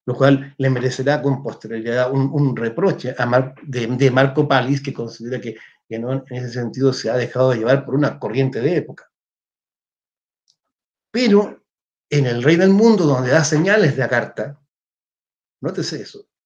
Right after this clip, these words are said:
da señales de Agartha, da señales de un centro iniciático que es físico y espiritual al mismo tiempo. E-, esa idea de, de, de un,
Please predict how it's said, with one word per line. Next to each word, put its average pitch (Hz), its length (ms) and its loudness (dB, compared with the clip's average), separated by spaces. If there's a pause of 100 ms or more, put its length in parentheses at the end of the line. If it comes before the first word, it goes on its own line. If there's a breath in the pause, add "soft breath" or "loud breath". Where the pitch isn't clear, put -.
(360)
da 151 220 0
señales 156 600 0
de 165 240 -4
Agartha, 160 640 -6 (440)
da 135 140 -4
señales 147 500 0
de 127 60 -2
un 156 180 0
centro 185 540 -4
iniciático 170 880 -6 (1900)
que 151 120 -4
es 139 100 -4
físico 156 460 -6
y 135 80 0
espiritual 143 760 -4
al 120 140 -10
mismo 135 220 -4
tiempo. 127 500 -8 (1800)
E-, - 200 -4
esa 135 200 -2
idea 147 280 2
de, 135 140 -2
de, 123 240 -6
de 127 140 -6
un, 143 180 0